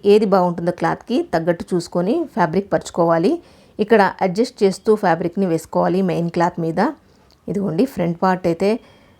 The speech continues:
ఈ విధంగా క్రాస్ కటింగ్ కాబట్టి మనం కట్ చేసింది క్రాస్గానే వేసుకోవాలి. ఇక్కడ క్రాస్కి వస్తుంది, ఓకేనా? తర్వాత హ్యాండ్స్ అయితే జాయింట్ లేకుండా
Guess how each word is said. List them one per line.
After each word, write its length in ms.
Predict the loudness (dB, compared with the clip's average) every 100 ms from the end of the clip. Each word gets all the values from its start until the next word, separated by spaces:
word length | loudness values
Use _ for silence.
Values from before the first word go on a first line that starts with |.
| _ 0 2
ఈ 40 |
విధంగా 260 | 4 2 0 0
క్రాస్ 220 | 0 0 0
కటింగ్ 220 | -2 0
కాబట్టి 220 | 0 0 0
మనం 100 | -2 -2
కట్ 120 | -2 0
చేసింది 300 | -2 -2 -4 0
క్రాస్గానే 440 | 0 0 0 0 0
వేసుకోవాలి. 500 | -2 -4 -2 -2 -4 -10 _ _ _ _ _ _ _ _ _ _ _ _ _ -12
ఇక్కడ 180 | -4 -4 -4 -2
క్రాస్కి 320 | 0 0 -2 -10
వస్తుంది, 540 | -10 _ -8 -4 -2 -2 -4 _ -8
ఓకేనా? 260 | -2 -2 -4 _ _ _ _ _ -8 0
తర్వాత 280 | 2 2 0 -2
హ్యాండ్స్ 360 | 0 0 0 -4
అయితే 160 | -2 -2 -2 -8 _ _ _ _ _ _ _ -6 0
జాయింట్ 260 | 2 2 0
లేకుండా 360 | 0 -2 -2